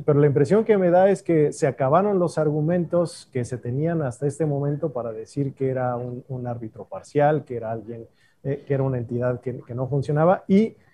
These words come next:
por fin se puso el foco a la hora de ver esta participación en lo que siempre ha sido cierto, que es justamente debido a la enorme participación de la gente, cómo funcionara de casilla.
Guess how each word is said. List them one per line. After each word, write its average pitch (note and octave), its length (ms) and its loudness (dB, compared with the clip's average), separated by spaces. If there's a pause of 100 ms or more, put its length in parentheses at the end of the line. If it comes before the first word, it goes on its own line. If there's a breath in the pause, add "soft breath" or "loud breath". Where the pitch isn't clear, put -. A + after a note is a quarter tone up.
(160)
por E3 240 6
fin A#3 300 2
se - 160 2
puso G3+ 400 0
el E3 100 4
foco G3 400 0
a E3 40 4
la E3 100 2
hora F#3+ 160 2
de E3 80 2
ver F3+ 120 0
esta F3 200 -4
participación C#3+ 840 -4
en E3 100 2
lo D3+ 100 2
que D3 120 -6
siempre A#3 360 0
ha F3+ 60 2
sido E3 260 -2
cierto, G#3 460 0
que D#3 160 2
es - 180 -2 (340 soft breath)
justamente G#3+ 760 2
debido F#3+ 440 4
a E3+ 60 6
la D3+ 100 2
enorme F#3 460 2
participación C3+ 760 -4
de D#3 80 0
la C3 140 -4
gente, C#3 420 -2
cómo E3 260 -2
funcionara C#3+ 480 -2
de B2+ 120 -4
casilla. C#3+ 680 -2